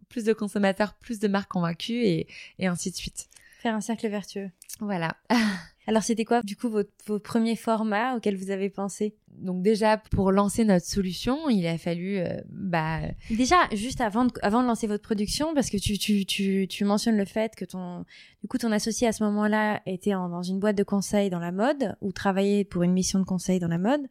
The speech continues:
Speaker 2: Vous étiez pas à cent pour cent sur ce projet-là,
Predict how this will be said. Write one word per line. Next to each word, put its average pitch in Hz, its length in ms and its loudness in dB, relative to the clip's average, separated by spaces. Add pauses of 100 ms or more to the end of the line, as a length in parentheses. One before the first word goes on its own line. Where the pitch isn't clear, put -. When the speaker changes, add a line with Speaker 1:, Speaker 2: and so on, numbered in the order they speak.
(540)
Speaker 2:
Vous 214 200 -2
étiez 220 220 0
pas 233 220 4
à 196 80 2
cent 220 200 2
pour 208 160 -4
cent 214 240 -2
sur - 180 -10
ce 180 100 -10
projet-là, 190 540 -2